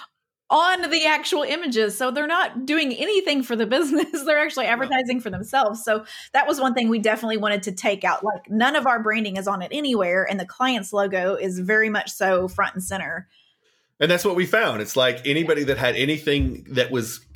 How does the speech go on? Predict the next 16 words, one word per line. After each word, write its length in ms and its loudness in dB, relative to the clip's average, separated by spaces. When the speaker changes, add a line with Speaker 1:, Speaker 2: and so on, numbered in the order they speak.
Speaker 2:
even 300 -2
compared 580 0
to 60 -12
what 160 0
we 60 -6
were 140 -4
doing, 300 0
they 120 0
were 140 0
doing, 260 -2
they 140 4
always 220 2
had 160 -2
one 160 0
fatal 260 0
flaw. 360 -8